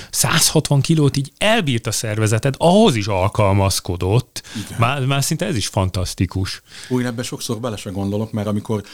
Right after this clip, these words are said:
Speaker 2: mondjuk egy nagyobb súllyal, mondjuk egy farmerséta van, és ott ugye nagyobb súlyt kell, kell
Speaker 1: Igen.
Speaker 2: kézbe vinni, és eszembe jut, hogy én hány kilót cipelek most, és hogy az én napi szinten vittem, hát
Speaker 1: Igen.
Speaker 2: hogy? Hogyan?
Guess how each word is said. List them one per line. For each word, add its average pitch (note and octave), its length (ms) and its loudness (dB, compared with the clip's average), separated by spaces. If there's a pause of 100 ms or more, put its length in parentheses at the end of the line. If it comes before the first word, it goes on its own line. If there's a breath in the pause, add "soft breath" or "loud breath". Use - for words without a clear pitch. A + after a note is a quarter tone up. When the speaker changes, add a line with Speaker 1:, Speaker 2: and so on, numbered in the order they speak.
(140 loud breath)
Speaker 2:
mondjuk G#2+ 260 -2
egy G#2+ 60 0
nagyobb A#2 280 0
súllyal, G2 380 -4
mondjuk F#2 260 -6
egy F#2+ 380 -6
farmerséta F#2+ 680 -4
van, D#2+ 160 -10
és D#2 120 -12
ott - 140 -14
ugye F#2+ 120 -6
nagyobb G#2+ 280 -4
súlyt G2 340 -8
kell, F#2 380 -10
kell G2+ 140 -6
Speaker 1:
Igen. A2+ 300 4
Speaker 2:
kézbe F#2 400 -8
vinni, F#2+ 340 -6 (380 loud breath)
és - 220 -8
eszembe B2 420 0
jut, G2+ 140 -4
hogy G2 140 -6
én F#2+ 100 -6
hány D3 260 -4
kilót A2 300 -6
cipelek F#2+ 440 -8
most, A2+ 240 -8
és A#2+ 80 -6
hogy B2 140 -2
az A#2+ 160 -4 (100)
én G#2 140 -4
napi D#3 280 -4
szinten G#2 420 -2
vittem, A#2 460 -10
hát A2+ 100 -4
Speaker 1:
Igen. G#2+ 300 2
Speaker 2:
hogy? E2+ 420 -2 (340 loud breath)
Hogyan? F#2 680 -6